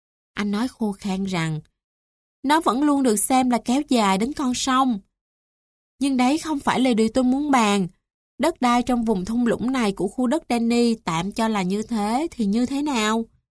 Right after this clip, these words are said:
Tinh thần người định cư chân chính rực sáng trên gương mặt của Ash. Anh phấn khởi trả lời, "Tuyệt vời,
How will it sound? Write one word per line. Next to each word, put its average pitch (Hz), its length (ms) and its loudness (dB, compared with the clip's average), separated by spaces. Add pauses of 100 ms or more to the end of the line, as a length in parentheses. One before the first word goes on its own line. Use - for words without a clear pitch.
(560)
Tinh 285 160 0
thần 269 260 0
người 214 120 2
định 185 180 -2
cư 254 180 0
chân 247 260 0
chính 254 340 0
rực 208 160 2
sáng 240 460 0
trên 254 160 0
gương 233 240 0
mặt 196 180 -6
của - 120 -10
Ash. 277 440 -6 (540)
Anh 226 140 -4
phấn 240 200 -12
khởi 170 240 -4
trả - 200 -4
lời, 202 420 0 (600)
"Tuyệt 285 160 2 (100)
vời, 254 400 4